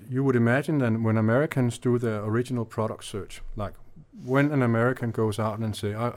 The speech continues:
I wanna buy a bicycle, uh, where should I buy it? What, what do I want? Where can I see reviews of it?" You would think that they would go and do a Google search. Uh, now, these, these numbers are a little bit old.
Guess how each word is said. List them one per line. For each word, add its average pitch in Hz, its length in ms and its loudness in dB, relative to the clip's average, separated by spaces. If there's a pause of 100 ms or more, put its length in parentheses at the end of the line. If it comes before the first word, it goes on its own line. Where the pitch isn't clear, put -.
I - 20 -2
wanna 113 240 -2
buy 104 360 -6
a 107 80 -10
bicycle, 90 520 -12 (1200)
uh, 104 140 -10
where 104 220 -2
should 110 140 -4
I 95 80 -4
buy 73 220 -10
it? - 100 -20 (600)
What, 107 160 -6 (180)
what 113 320 -8
do 110 140 -2
I 95 100 -2
want? 85 380 -10 (480)
Where 113 180 0
can 160 160 -2
I 104 120 0
see 107 200 -2
reviews 98 500 -2
of 80 140 -10
it?" - 120 -18 (680)
You 135 200 2
would 147 100 0
think 143 260 0
that 117 160 0
they 117 120 0
would 113 160 -4
go 113 480 -4
and 113 160 -6
do 110 160 -2
a 107 40 -6
Google 104 280 -4
search. - 340 -14 (1900)
Uh, 95 200 -10 (100)
now, 110 180 -4
these, 127 280 -2
these 139 260 -2
numbers 123 340 2
are 113 100 2
a 107 40 2
little 123 180 0
bit 110 160 -2
old. 143 300 0